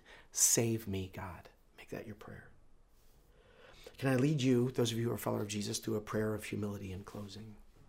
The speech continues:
I'm gonna ask everybody, if you would, to bow your head, to close your eyes with me. And while your head is bowed and your eyes are closed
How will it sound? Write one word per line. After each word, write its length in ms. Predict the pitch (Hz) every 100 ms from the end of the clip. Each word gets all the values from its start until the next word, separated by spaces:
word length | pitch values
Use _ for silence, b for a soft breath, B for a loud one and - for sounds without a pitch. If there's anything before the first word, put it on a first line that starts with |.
| - b b
I'm 60 | 131
gonna 100 | 127
ask 160 | 120 127
everybody, 320 | 127 127 123
if 100 | 120
you 60 |
would, 140 | 113 117
to 60 |
bow 120 | 110 107
your 160 | 117
head, 260 | 113 107 120 B B B B B
to 80 | 120
close 280 | 131 131 117
your 100 | 117
eyes 200 | 107 110
with 320 | 120 120 -
me. 260 | 101 113 123 - - b b b b _ _ _ _ _
And 260 | - 127 123
while 240 | 120 131
your 200 | 147 156
head 460 | 143 131 127 131 139 - - -
is 240 | - 120
bowed 340 | 120 104 104 117
and 120 | 110
your 120 | 110
eyes 240 | 110 110
are 60 | 107
closed 460 | - 107 101 113